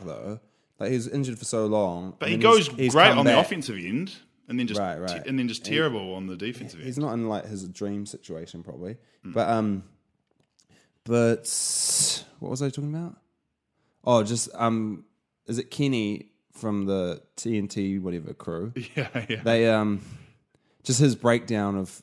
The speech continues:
Speaker 1: Westbrook, talking about how Westbrook was, like, guaranteed he was gonna shut down Rubio.
Speaker 2: Hmm.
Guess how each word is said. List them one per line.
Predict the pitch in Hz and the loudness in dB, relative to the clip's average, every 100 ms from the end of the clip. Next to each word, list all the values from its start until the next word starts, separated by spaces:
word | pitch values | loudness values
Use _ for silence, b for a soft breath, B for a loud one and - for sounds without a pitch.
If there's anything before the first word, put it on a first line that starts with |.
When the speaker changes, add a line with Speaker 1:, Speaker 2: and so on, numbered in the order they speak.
| - | -14
Speaker 1:
Westbrook, | 92 104 113 - - 82 - - - _ _ _ _ - | -4 2 2 0 -4 -6 -6 -16 -20 _ _ _ _ -6
talking | 110 104 | -2 0
about | 98 98 73 | 0 0 -2
how | 98 98 92 90 - _ _ | -4 -2 -2 -4 -8 _ _
Westbrook | 107 101 - 101 98 | -2 -2 -2 -2 -4
was, | 92 | -4
like, | 95 82 - - | -2 -4 -8 0
guaranteed | 107 107 101 117 104 92 | 2 2 0 0 0 0
he | 95 | -4
was | - | -4
gonna | 92 | -6
shut | - - 90 | -4 -2 -2
down | - 95 92 90 | -2 -2 -2 -2
Rubio. | 98 101 90 82 76 85 - | 0 0 -2 -4 -8 -12 -10
Speaker 2:
Hmm. | 110 | -10